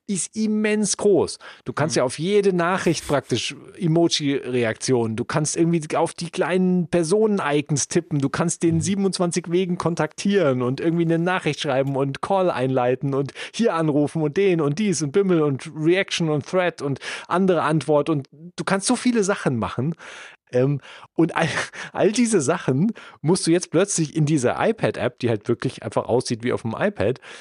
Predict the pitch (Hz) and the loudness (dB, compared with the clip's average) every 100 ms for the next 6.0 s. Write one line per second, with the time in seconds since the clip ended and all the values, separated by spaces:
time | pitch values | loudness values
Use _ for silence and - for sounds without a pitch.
0 | - 139 175 - 190 190 156 135 - - | -4 2 2 2 0 2 4 2 0 -16
1 | _ _ - 151 151 139 147 208 202 123 | _ _ 0 2 2 2 4 2 2 0
2 | 95 82 92 85 87 104 98 98 92 85 | 0 -2 -6 -6 -4 -2 -2 -4 -6 -6
3 | - 175 190 - 104 95 85 82 85 92 | -2 2 2 0 -4 -4 -6 -8 -8 -10
4 | 113 - - 95 - - - - 113 117 | -10 -10 -8 -10 -10 -16 -14 -6 0 2
5 | 156 175 175 - 139 160 156 143 143 | 4 2 0 0 0 2 0 -4 -12